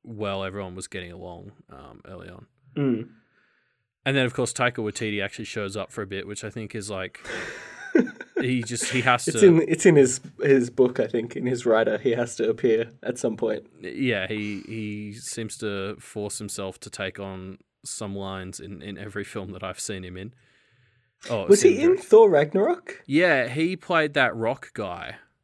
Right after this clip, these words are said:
Speaker 1: The, the guy m-,
Speaker 2: Oh, that's
Speaker 1: the guy
Speaker 2: right. He
Speaker 1: made out of
Speaker 2: played
Speaker 1: rocks.
Speaker 2: fucking Korg, everyone's favorite character.
Speaker 1: Yeah.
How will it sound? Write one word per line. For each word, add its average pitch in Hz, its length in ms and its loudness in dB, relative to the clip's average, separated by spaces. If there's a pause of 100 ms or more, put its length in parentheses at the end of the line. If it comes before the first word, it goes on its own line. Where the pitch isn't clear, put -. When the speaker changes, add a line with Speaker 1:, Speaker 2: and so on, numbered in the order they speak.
(1040)
Speaker 1:
The, 110 180 -4
the 110 100 -8
guy 113 180 0
m-, 117 80 0
Speaker 2:
Oh, 180 200 8
that's 220 300 8
Speaker 1:
the 170 80 8
guy 131 80 10
Speaker 2:
right. 123 80 6
He 147 60 4
Speaker 1:
made 160 40 2
out - 40 -2
of - 40 -6
Speaker 2:
played 170 200 8
Speaker 1:
rocks. 95 180 -8
Speaker 2:
fucking 147 320 4
Korg, 151 480 10
everyone's 127 340 4
favorite 131 340 6
character. 123 360 2
Speaker 1:
Yeah. 107 200 0